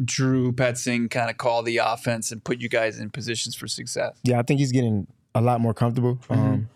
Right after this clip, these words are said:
Speaker 2: not that he wasn't comfortable to begin with, but, um, experience is, is a great tool. And as you get experience and you learn from certain, um,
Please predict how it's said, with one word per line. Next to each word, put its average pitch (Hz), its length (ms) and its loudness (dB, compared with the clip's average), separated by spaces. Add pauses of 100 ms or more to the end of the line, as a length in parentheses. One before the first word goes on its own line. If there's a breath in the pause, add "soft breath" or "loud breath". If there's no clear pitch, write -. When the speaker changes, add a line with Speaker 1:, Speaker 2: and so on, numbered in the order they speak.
(140)
Speaker 2:
not 120 140 2
that 117 100 4
he 120 80 4
wasn't 120 260 2
comfortable 131 320 2
to 120 100 0
begin 113 300 2
with, 127 160 0
but, 113 240 0 (760 soft breath)
um, 101 500 2
experience 127 560 0
is, 101 180 2
is 104 140 0
a 110 80 2
great 113 240 0
tool. 117 320 2
And 101 200 0 (120)
as 110 180 2
you 120 60 4
get 123 120 2
experience 123 540 0
and 113 100 2
you 113 100 2
learn 117 200 2
from 110 180 0
certain, 113 440 2 (420 loud breath)
um, 107 580 2